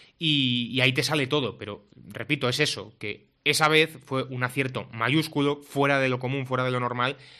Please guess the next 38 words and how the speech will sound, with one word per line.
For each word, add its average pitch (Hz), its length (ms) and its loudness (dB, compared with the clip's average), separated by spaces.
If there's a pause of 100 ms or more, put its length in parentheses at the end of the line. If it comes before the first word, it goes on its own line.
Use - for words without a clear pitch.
(220)
y 123 260 -4
aunque 123 260 -2
ahora 147 160 6
sí 147 340 0
hay 123 140 -2
un 127 100 -2
presupuesto 131 420 -4
mayor 120 540 0
que, 101 240 -10
que 117 80 -6
hace 120 160 -4
dos 123 180 -4
tam-, 123 160 -2
dos 120 220 -8
temporadas, 123 500 0 (600)
pues 101 160 -16
claro, 107 260 -8 (280)
quizá, 120 440 0
eh, 107 220 -12
cuando 113 260 -8
compites 113 560 -4
con, 104 260 -12
eh, 101 240 -8
presupuestos 117 680 -6 (260)
mucho 127 260 -6
más, 123 140 -2
más, 120 340 0
más 123 200 -2
altos, 123 260 -2
pues 110 260 -12
te - 100 -10
pasa 120 180 -2
lo 110 80 -2
que 104 80 -10
te 98 80 -12
pasa. 135 220 0
Pero 104 140 -4
bueno, 135 220 0